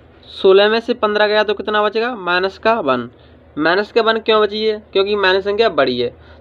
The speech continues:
तो माइनस के एक बट्टे बीस हमारा क्या है? आंसर है। तो दोस्तों, हमारी नेक्स्ट भिन्न है सात बट्टे दो माइनस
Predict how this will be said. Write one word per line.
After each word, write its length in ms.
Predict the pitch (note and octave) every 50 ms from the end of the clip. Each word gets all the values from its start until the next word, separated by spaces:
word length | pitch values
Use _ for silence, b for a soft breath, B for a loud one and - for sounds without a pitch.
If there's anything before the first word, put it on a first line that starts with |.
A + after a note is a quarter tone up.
| B
तो 80 | - E3
माइनस 380 | E3+ E3+ F3 F3+ G3 G3+ - A3+
के 100 | A#3 A3+
एक 100 | A3 A3
बट्टे 280 | G#3+ G#3+ G#3 - A3+
बीस 220 | G3 G3 G#3+ - G#3+
हमारा 240 | F#3+ F3 E3 E3+ E3+
क्या 140 | E3+ F#3+ G#3+
है? 100 | A#3 A#3+
आंसर 440 | - B2 B2 A#2 A#2 - A2+ G2+
है। 80 | G2 F#2 - - - - - - - - - - - - - - - - D2+ - - - - - - - - - - - - - - - - - - - - - - - - - - - - - - - - - - - - - - - - - B B B B B B B -
तो 60 | E3+
दोस्तों, 320 | D#3+ F3 F#3+ F#3+ - C4 A#3
हमारी 200 | A3+ A3 A#3 A#3+
नेक्स्ट 320 | A3 G#3+ A3 A3 - -
भिन्न 200 | A#3 A3 G#3+ G#3+
है 60 | A3 A3+
सात 340 | A3 - - F3 F3 F3 F#3+
बट्टे 280 | F#3+ G3 G3 - A3+ G#3+
दो 240 | F#3 G3 G3 G3+ G3+
माइनस 440 | G3 F3+ F3 F3+ F#3 G3 G#3 -